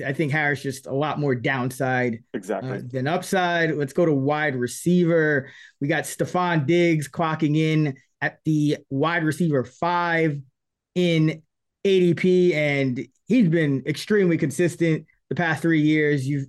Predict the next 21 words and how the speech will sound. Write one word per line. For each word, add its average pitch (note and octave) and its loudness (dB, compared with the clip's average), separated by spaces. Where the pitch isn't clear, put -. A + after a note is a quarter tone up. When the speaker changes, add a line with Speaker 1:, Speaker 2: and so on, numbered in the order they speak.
Speaker 1:
had, D3+ 0
uh, C3 -4
three F3 2
top E3 -4
ten D#3 0
finishes D3 -2
in C3 -2
terms C3+ -2
of, B2 -4
uh, B2 -6
points F3 -2
per D#3+ -2
game. F3 2
He's D3+ 2
gotten C#3+ -4
as B2+ -8
high D#3+ -2
as C#3 0
wide C#3 -2
receiver B2+ -4
three. A3+ 2